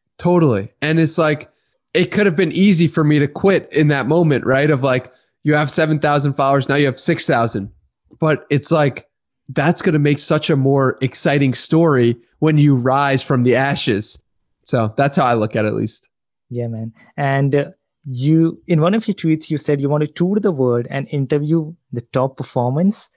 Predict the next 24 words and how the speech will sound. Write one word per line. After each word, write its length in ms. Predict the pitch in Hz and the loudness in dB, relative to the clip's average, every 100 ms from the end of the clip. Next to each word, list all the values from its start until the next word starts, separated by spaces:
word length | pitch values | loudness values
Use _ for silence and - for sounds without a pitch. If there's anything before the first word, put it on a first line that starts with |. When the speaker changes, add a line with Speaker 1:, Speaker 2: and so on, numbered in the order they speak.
| - | -12
Speaker 2:
the 240 | 139 135 | -4 -4
top 220 | 135 135 | -2 -4
performers 500 | 135 123 127 123 143 | -4 -4 -2 -2 -2
of 140 | 156 143 | -2 -2
the 80 | 147 | -2
world 300 | 156 190 - _ _ _ - | 0 -2 -6 _ _ _ -8
in 320 | 135 123 123 _ _ _ | -4 -4 -6 _ _ _
all 180 | 139 147 | -6 -2
these 260 | 139 117 | -4 -6
stadiums 800 | - - - - 127 117 131 120 | -12 -14 -8 -2 -2 0 -2 0
around 220 | 113 117 | -2 0
the 100 | 113 | 0
world. 280 | 110 113 123 131 _ _ _ | 0 0 0 -6 _ _ _
And 200 | 143 139 | -6 -4
so 400 | - 156 143 - - | -2 0 0 -2 -10
if 240 | 135 - | -10 -2
you 80 | 208 | 0
had 240 | 185 180 | 2 -2
to 80 | 180 | -6
choose 520 | - - 143 151 131 | -8 -4 -2 -2 -2
your 180 | 135 127 | -2 -2
first 560 | 123 - 131 143 - - | -2 -4 -2 -2 -4 -8
three 440 | 127 131 131 147 _ - 113 | -6 -4 -4 -8 _ -10 -4
guests 640 | 127 147 - - - - | -2 -2 -4 -10 -14 -16